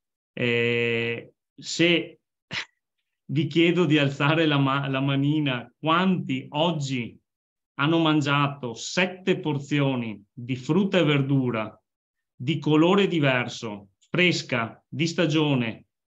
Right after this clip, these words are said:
e biologica, faremo fatica forse a raggiungere una manina alzata. Eh, perché non è facile, non è, non è così scontato, eh, riuscire a farlo.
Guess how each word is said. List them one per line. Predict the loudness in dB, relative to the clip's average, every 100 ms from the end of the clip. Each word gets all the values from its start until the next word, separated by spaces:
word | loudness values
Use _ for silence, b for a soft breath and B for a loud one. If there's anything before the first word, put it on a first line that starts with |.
| _ _
e | -8
biologica, | -2 0 2 0 -2 -4 -2 -2 -4 -14 _ _ _ _ _ _ _ -6
faremo | -2 0 0
fatica | -2 -6 -8 -4 -2 -2 -4
forse | -10 -10 -6 -4
a |
raggiungere | -2 -2 -2 -2 -2 -2 -6 -14 _ _ _ -18 -2
una | 0 2
manina | 2 2 0
alzata. | -4 -6 -6 -6 -8 -10 -12 B B B _ _ -8
Eh, | -2 0 0 0 -2 -6 -10
perché | -4 0 2
non | 4
è | 2
facile, | 2 0 0 0 0 -4
non | -10 -10 -8 -6 -4 -2 0 0 0 2
è, | 0 2
non | 4 4
è | 2
così | 0 -2 -2
scontato, | -4 -4 -4 -4 -4 -6 -4 -4 -4 -6 B B B
eh, | -12 -6 -4 -2
riuscire | -2 0 -2
a | -2
farlo. | -4 -6 -6 -10 -14